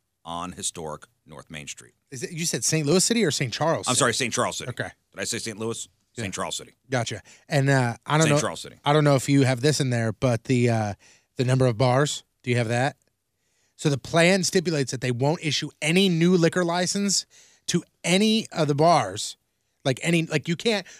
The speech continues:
Speaker 2: open up Riz's Pub and go, "Hey, I need a liquor license here," until the three blocks just drops down to six bars. That's it. So there will be no more new bars coming in there,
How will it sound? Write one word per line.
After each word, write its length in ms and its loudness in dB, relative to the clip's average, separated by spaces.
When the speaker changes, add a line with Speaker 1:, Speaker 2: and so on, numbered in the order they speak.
Speaker 2:
open 220 0
up 140 0
Riz's 320 2
Pub 260 2
and 100 -4
go, 140 -4
"Hey, 160 -2
I 80 0
need 160 -6
a 40 -8
liquor 200 -6
license 340 -10
here," 200 -12
until 720 0
the 80 0
three 280 -2
blocks 520 -2
just 260 -2
drops 200 -2
down 160 0
to 60 -6
six 260 -4
bars. 420 -8
That's 180 -14
it. 140 -16
So 120 -10
there 180 2
will 80 0
be 120 0
no 240 4
more 160 0
new 120 0
bars 280 0
coming 220 -8
in 120 -6
there, 180 -10